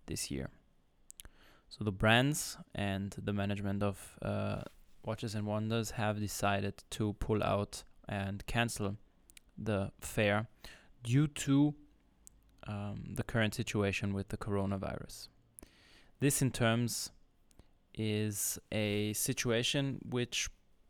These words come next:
probably, in my opinion, will lead to Baselworld doing the same. So what will happen if there's no Watches and Wonders and no Baselworld?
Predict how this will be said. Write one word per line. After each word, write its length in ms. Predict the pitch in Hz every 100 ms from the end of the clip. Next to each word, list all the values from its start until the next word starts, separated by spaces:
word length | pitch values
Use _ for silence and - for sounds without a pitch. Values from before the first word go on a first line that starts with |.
| _ _ _ _
probably, 1120 | - 135 151 160 185 175 147 135 135 135 143 -
in 160 | 117
my 140 | 117 110
opinion, 480 | 113 - 117 107 104
will 100 | 104
lead 240 | 110 113 - -
to 320 | 113 104 107 -
Baselworld 520 | 95 98 104 101 98 -
doing 260 | 101 101
the 80 | 95
same. 340 | - 90 82 120 _ _ _ - - - - - - - - - - - - -
So 220 | - 123
what 220 | 147 -
will 140 | 147
happen 520 | - - 139 - 71 -
if 580 | - 98 101 - - - -
there's 300 | - 107 -
no 540 | 101 98 95 98 98 - _ - _ _ _ _ -
Watches 360 | 107 - 117
and 140 | 110 110
Wonders 520 | 104 107 101 104 -
and 460 | - 101 98 101 - - _ _ _ _ _ - - 117
no 480 | 110 82 76 - - _ _ _ _ _ _ _ _ - _ _ _ -
Baselworld? 520 | 104 98 95 120 131